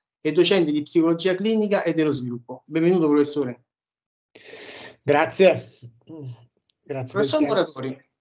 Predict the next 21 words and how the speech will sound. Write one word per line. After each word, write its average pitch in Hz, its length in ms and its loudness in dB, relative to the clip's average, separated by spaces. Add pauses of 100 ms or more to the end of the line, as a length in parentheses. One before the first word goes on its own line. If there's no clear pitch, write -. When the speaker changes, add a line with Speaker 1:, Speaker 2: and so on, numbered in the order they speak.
(180)
Speaker 1:
lei 208 340 4
è - 20 -4
coautore 196 480 2
del 180 160 4
libro 180 460 -2
dop, 139 560 -2
Disturbo 190 560 -2
Oppositivo 175 420 0
Provocatorio 151 800 -2 (120)
per 185 120 0
la 190 80 2
scuola 143 320 -2
primaria, 107 520 -10 (340)
una 185 180 2
guida 214 240 2
rapida 202 360 0
per 160 100 -10
insegnanti 180 720 -4
edito 175 320 -4
dalla 139 260 -2
Erickson. 117 460 -12